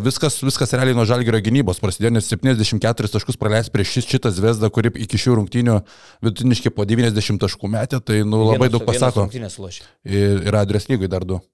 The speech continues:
Speaker 2: Nu, tai ten klaunada.
Speaker 1: Žalgiris, Žalgiris L K L vargsta. Ten Zvezda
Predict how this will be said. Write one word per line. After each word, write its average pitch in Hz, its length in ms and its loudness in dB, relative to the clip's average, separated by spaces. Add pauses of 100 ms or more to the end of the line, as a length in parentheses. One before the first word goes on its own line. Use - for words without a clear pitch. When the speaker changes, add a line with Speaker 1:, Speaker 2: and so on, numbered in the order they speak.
(120)
Speaker 2:
Nu, 113 160 -20
tai 131 160 -20
ten 127 320 -10
klaunada. 107 560 -10 (720)
Speaker 1:
Žalgiris, 104 560 0
Žalgiris 104 400 0
L 95 80 -8
K 110 160 -2
L 95 80 -2
vargsta. 120 400 -2 (520)
Ten 110 240 0
Zvezda 101 640 2